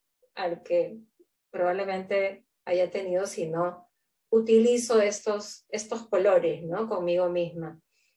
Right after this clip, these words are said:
Y este ensayo, creo, este ejercicio de, como de autogestión, ¿no? De, emocional o de regulación emocional,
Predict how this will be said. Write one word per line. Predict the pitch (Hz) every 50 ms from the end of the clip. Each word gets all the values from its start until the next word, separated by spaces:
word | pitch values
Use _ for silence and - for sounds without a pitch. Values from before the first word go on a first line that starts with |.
| _ _ _ _ _ -
Y | - 254 277
este | 320 320 320 - 427
ensayo, | 415 392 - - - 302 285 285 277 294 294 294
creo, | - 269 254 254 262 262
este | 247 226 240 - - 262
ejercicio | 262 - - 220 175 175 - 220 214 220 - 247 247
de, | 240 226 208 185 - - - -
como | 185 185 175 175 175
de | 170 170 165 -
autogestión, | 165 165 165 165 - 175 165 - - 165 - - - - 226 226 202 185 185 180 180 175 170
¿no? | 175 180 180
De, | 170 165 160 170 165 165 170
emocional | 165 165 165 160 - - 170 170 175 180 180 180 185 254 349 - _ _ _ _ _ _ _ -
o | 175 165
de | 160 165
regulación | 160 160 160 160 165 160 160 160 160 - - 214 214 214 214 208 196
emocional, | 175 160 151 151 147 - - 160 156 165 165 170 - -